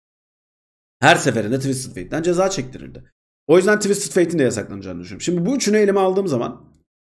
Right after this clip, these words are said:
Suning'in iki tarafta da bir çaresiz noktası kalıyor. Maviye geçtiği zaman Suning, Lucian banlayacaklar.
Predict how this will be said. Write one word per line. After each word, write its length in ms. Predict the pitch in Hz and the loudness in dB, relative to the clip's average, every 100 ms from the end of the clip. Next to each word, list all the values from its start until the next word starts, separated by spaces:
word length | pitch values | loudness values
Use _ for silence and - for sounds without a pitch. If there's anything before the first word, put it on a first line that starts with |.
| _ - | _ -2
Suning'in 580 | 185 247 240 202 214 | 2 4 2 0 -2
iki 200 | - 180 | -4 -2
tarafta 340 | 233 208 185 208 | 2 2 2 2
da 80 | 214 | 0
bir 120 | 202 | 2
çaresiz 420 | 202 190 185 190 | 2 2 2 0
noktası 360 | 180 180 170 - | -2 -2 -6 -6
kalıyor. 240 | 107 95 | -4 -2
Maviye 360 | 131 208 247 262 | 0 2 2 2
geçtiği 360 | 247 247 254 | 0 0 0
zaman 220 | 220 151 | 2 0
Suning, 440 | 123 120 107 123 - - _ _ _ _ _ _ _ _ _ _ _ - | -2 -2 -4 -6 -10 -20 _ _ _ _ _ _ _ _ _ _ _ -6
Lucian 340 | 160 226 226 240 | 0 2 2 2
banlayacaklar. 680 | 226 226 220 214 208 - | 2 0 -2 -2 -4 -6